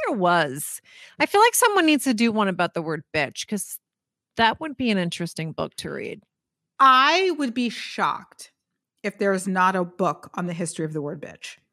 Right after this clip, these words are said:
Speaker 1: Ah, all right. I'm gonna look it up. <laughs>
Speaker 2: You should. No, look it up, because when I, when I did this research and I actually looked at the history of the word bitch, not only did I find the Bitch Manifesto, I found
Speaker 1: Yeah.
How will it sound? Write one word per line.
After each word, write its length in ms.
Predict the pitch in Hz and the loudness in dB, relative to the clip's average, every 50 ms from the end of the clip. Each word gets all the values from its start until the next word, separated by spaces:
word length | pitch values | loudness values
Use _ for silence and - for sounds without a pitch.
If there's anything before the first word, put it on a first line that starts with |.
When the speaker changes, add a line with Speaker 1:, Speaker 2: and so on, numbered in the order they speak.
| _ _ _ _ _ _ _ _ _ _ _ _ - | _ _ _ _ _ _ _ _ _ _ _ _ 0
Speaker 1:
Ah, 300 | 226 320 302 - - _ _ _ - | 2 2 2 0 -2 _ _ _ -4
all 80 | 233 247 | -2 0
right. 320 | 240 220 214 214 214 - - - | 2 2 0 0 -2 -4 -6 -6
I'm 220 | 214 226 233 240 | -6 -6 -6 -6
gonna 200 | 233 240 240 240 | -8 -8 -8 -6
look 240 | 233 233 226 220 - | -8 -8 -8 -8 -8
it 80 | 208 196 | -8 -6
up. 260 | 190 175 - - _ - | -6 -6 -6 -6 _ -4
<laughs> 600 | - - - - - - - - 494 - - - | -4 -4 -4 -8 -8 -6 -2 0 0 0 0 2
Speaker 2:
You 120 | - 587 679 | 4 4 4
should. 160 | - - 807 587 | 4 4 4 4
No, 460 | 508 - - - - 554 571 571 381 | 4 2 -2 -2 2 2 4 4 4
look 160 | 508 640 - | 2 0 2
it 100 | 622 539 | 2 0
up, 100 | 403 - | 0 0
because 300 | - 311 - 359 359 349 359 359 - _ _ _ _ _ | -2 -2 2 2 2 2 0 -4 -12 _ _ _ _ _
when 200 | 302 339 339 302 - - | -6 -6 -6 -6 -8 -6
I, 500 | - 269 302 311 349 381 427 494 466 381 - | -2 0 2 4 4 4 2 2 0 -4 -2
when 140 | 302 320 311 | -2 0 2
I 140 | 320 349 359 | 2 2 2
did 200 | 370 392 381 370 | 0 -2 -2 -2
this 240 | 370 349 - - | -4 -4 -4 -6
research 720 | 269 285 294 302 262 - 233 170 147 143 139 - - - - - | -6 -4 -4 -6 -6 -8 -10 -10 -10 -12 -14 -16 -16 -18 -8 -4
and 120 | 254 247 | 0 2
I 140 | - 254 262 | 2 2 2
actually 380 | 247 269 277 277 - - 294 262 | 2 2 2 2 0 -4 -4 -2
looked 200 | 240 247 247 - | -2 -2 0 0
at 140 | 262 247 - | -2 -2 -4
the 80 | 233 | -6
history 340 | 220 240 269 254 - - 254 | -4 -4 -6 -6 -2 -4 -4
of 120 | 233 - | -2 -2
the 80 | 247 220 | -4 -4
word 200 | 208 220 214 185 | -2 -4 -4 -4
bitch, 280 | - 156 - - - 226 | -6 -8 -8 -8 -4 -4
not 120 | 240 233 | -2 0
only 200 | 247 262 302 349 | 2 2 2 2
did 140 | 349 359 339 | 2 2 2
I 80 | 330 330 | 2 2
find 320 | 330 - 294 285 277 269 277 | 2 4 4 4 6 4 4
the 60 | 233 | 2
Bitch 220 | 226 220 226 - | 0 -2 -2 -2
Manifesto, 720 | 254 240 233 262 254 - 175 175 - - 165 147 170 214 - _ _ _ _ _ _ _ _ | -4 -4 -2 -2 -2 -4 -4 -6 -6 -8 -8 -6 -6 -8 -10 _ _ _ _ _ _ _ _
I 100 | - 294 | 2 4
found 240 | - 359 285 269 233 196 | 6 6 6 8 8 6
Speaker 1:
Yeah. 140 | 180 180 | 6 6